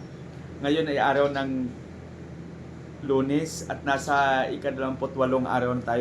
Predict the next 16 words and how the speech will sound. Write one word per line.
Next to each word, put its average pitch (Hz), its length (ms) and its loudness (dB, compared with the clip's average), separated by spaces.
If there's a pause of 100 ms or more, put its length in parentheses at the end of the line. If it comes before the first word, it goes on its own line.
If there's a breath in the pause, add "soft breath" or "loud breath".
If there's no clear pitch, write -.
sa 127 80 -6
buwan 123 320 0
ng 113 80 -4
Abril, 131 560 2 (480 loud breath)
dalawang 123 400 6
libo 123 560 2 (1040)
dalawamputlima. 101 880 -4
Malapit 131 400 0
nang 165 80 -6
matapos 160 480 -6
ang 151 80 -8
buwan 147 240 -2
ng 139 80 -6
Abril 139 400 -2
at, - 240 -6
ah, 147 240 0